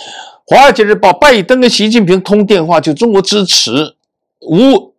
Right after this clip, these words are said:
俄罗斯在乌克兰的战争发出警告啊。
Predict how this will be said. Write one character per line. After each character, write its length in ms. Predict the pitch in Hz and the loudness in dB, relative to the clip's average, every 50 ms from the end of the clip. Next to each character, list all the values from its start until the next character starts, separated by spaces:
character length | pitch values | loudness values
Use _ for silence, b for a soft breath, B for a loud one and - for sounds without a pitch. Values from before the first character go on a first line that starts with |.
| _ | _
俄 220 | - 175 233 285 302 | 2 4 4 4 4
罗 220 | 269 220 208 226 | 4 4 2 2
斯 180 | 214 - 214 180 | 2 0 -4 -4
在 100 | 190 156 | -4 -4
乌 160 | 151 190 190 | -2 -6 -4
克 140 | - 190 165 | -4 -4 -2
兰 120 | 143 156 | -2 -4
的 80 | 151 151 | -4 -2
战 180 | - 160 143 | -4 -4 -4
争 200 | 135 147 151 151 - | -2 -6 -8 -8 -12
发 200 | - - 180 175 | -4 -2 0 0
出 240 | 165 - 175 156 - _ | 0 -2 -6 -6 -8 _
警 380 | - - 131 107 78 - - _ _ _ | -6 -4 -4 -4 -6 -8 -18 _ _ _
告 280 | _ - 202 - - _ _ _ _ _ _ _ _ _ _ _ | _ -2 -2 -2 -4 _ _ _ _ _ _ _ _ _ _ _
啊。 240 | 90 80 - - | -10 -10 -10 -12